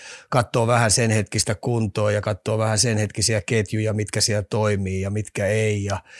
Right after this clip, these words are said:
ja, ja mites pakkipari, ahaa, tuolla on tollaista, tuolla ei oikein peliä tekevää pakkia, ahaa, noilla on maalivahtiprobleema, siellä on maalivahti pelannut liikaa, se on vähän väsynyt tai se päästää yhden, kaksi helppoa maalia.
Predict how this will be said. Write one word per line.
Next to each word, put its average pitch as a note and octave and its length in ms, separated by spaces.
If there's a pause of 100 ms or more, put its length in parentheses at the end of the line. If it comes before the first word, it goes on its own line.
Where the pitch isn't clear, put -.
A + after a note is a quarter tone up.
(300)
ja, A2+ 120
ja G#2 180
mites A#2 340
pakkipari, A2 640
ahaa, A2+ 320
tuolla A2 280
on G2+ 80
tollaista, A2+ 360
tuolla A2 200
ei G#2+ 80
oikein G#2 300
peliä A2+ 340
tekevää G2+ 460
pakkia, A2 480
ahaa, A#2+ 520 (400)
noilla B2 200
on A#2 60
maalivahtiprobleema, A2 1400 (100)
siellä A2 300
on G2+ 100
maalivahti A2+ 500
pelannut A2 380
liikaa, G#2+ 480
se G#2+ 120
on G#2 80
vähän G#2 200
väsynyt A2 560
tai G#2 200
se G#2+ 180
päästää G#2+ 480
yhden, A2 280
kaksi G#2 260
helppoa A2 440
maalia. G#2+ 420